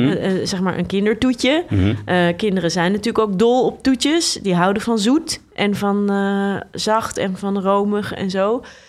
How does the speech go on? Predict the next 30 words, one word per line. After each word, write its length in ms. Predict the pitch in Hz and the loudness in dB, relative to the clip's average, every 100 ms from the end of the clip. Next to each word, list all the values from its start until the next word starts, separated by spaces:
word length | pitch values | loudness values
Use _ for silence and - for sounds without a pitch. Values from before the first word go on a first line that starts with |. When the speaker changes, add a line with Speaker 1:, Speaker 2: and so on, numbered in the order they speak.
| _ - | _ -4
Speaker 1:
En 140 | 190 | 0
je 80 | 190 | 0
ziet 220 | 190 214 | -2 -2
wel 120 | 196 | 0
heel 200 | 185 196 | 0 0
veel, 300 | 196 202 196 - | -2 -4 -4 -6
eh, 180 | 185 | -6
restaurants 520 | 185 185 208 185 185 - | -4 -4 -2 -2 -2 -2
die 160 | 190 | -2
dus 160 | 180 175 | -2 -2
inderdaad 300 | 196 180 170 | 0 0 2
bezig 240 | 185 185 | 0 0
zijn... 220 | - 175 - | -2 -2 0
Of 200 | 240 226 | -2 0
je, 120 | 226 - | -4 0
of 160 | 240 233 | 0 2
met 280 | 190 190 - | -2 -2 -4
de 100 | - | -2
afgelopen 680 | 160 - 180 180 165 165 175 | -2 0 -2 0 0 -2 -4
tien 200 | 196 185 | -2 0
jaar 260 | 175 170 165 | 2 2 -2
of 80 | |
zo... 260 | - - 92 - | -4 -4 -6 -6
of 160 | - 190 | -6 -4
met 260 | 196 196 - | -2 -4 -8
desserts 440 | 175 180 190 175 175 | -8 -4 0 -2 -2
waar 140 | 165 | -6
groenten 420 | - 202 233 - | -2 0 0 0
in 160 | 269 262 | 2 2
zitten... 400 | 262 262 302 | 0 2 0